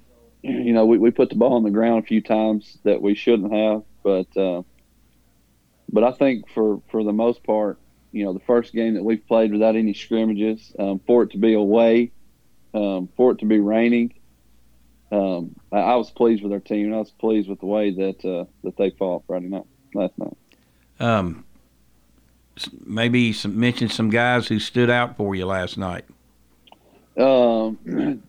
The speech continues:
Speaker 1: <clears throat> well, Trey Harris had a big game, um, at, uh, middle linebacker. He played well.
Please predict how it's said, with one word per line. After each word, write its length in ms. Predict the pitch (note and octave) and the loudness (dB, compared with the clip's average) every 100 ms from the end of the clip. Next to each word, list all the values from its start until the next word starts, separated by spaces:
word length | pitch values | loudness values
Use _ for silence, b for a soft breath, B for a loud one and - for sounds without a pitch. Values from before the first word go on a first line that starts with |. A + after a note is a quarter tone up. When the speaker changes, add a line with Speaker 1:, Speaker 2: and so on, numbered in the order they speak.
| _ | _
Speaker 1:
<clears throat> 160 | _ _ | _ _
well, 260 | B2 C#3+ B2 | 2 2 2
Trey 280 | - D#3+ D3+ | 2 2 2
Harris 340 | D3+ D3 C3 | 2 0 0
had 140 | C3 | 0
a 40 | A#2 | 0
big 220 | B2 A2 | 0 -2
game, 540 | A#2 A#2 B2 B2+ - _ - | -4 -4 -4 -8 -16 _ -6
um, 580 | A2 G#2 G#2 G2+ F#2+ - _ _ _ _ _ _ _ _ _ - | -4 -2 -6 -8 -14 -20 _ _ _ _ _ _ _ _ _ -8
at, 300 | A2 G2+ - | -4 -4 -4
uh, 120 | G#2+ | -4
middle 200 | G#2+ A#2+ | -2 -2
linebacker. 580 | A#2+ A#2+ A2 G#2+ G#2 G#2+ | 0 0 0 -2 -4 -6
He 120 | A#2+ | -4
played 260 | A#2 A#2 G#2+ | 0 0 0
well. 400 | G2+ A2 A2 | 0 -2 -2